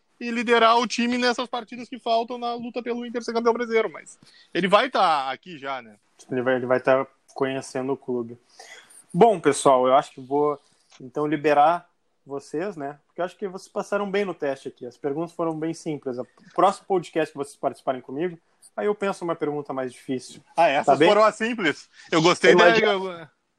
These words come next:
Speaker 3: Na próxima vez,
Speaker 1: Ah.
Speaker 3: ô, Tomás, ele vai botar o
Speaker 1: É.
Speaker 3: polígrafo com a gente,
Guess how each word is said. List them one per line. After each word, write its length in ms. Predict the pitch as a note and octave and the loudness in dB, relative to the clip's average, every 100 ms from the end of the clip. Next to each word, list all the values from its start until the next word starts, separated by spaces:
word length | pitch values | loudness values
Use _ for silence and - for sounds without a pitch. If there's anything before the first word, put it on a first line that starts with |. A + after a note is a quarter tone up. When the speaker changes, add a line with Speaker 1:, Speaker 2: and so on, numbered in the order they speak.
| _ _ _ - | _ _ _ 2
Speaker 3:
Na 180 | F3 | 2
próxima 500 | E3+ F3+ G3+ - A#3 G#3+ | 4 6 6 6 6 6
vez, 180 | F3 - - | 4 -4 -12
Speaker 1:
Ah. 220 | C3+ G#3 - | 0 0 4
Speaker 3:
ô, 380 | A3 G3 G3 F#3+ | 8 10 10 8
Tomás, 440 | G3+ F#3+ F#3 F3 | 8 6 6 6
ele 120 | E3+ | 6
vai 180 | E3 F3 | 6 6
botar 380 | F3+ F#3 - F#3 | 6 6 6 6
o 400 | G3+ G#3 G3+ G3+ | 8 6 4 2
Speaker 1:
É. 120 | C#3+ | 4
Speaker 3:
polígrafo 640 | G#3 G3+ A3+ A#3 G3+ - F3+ | 6 8 6 6 6 4 2
com 100 | F#3 | 6
a 120 | F3 | 6
gente, 500 | E3+ F#3 G3+ - - | 6 6 4 0 -10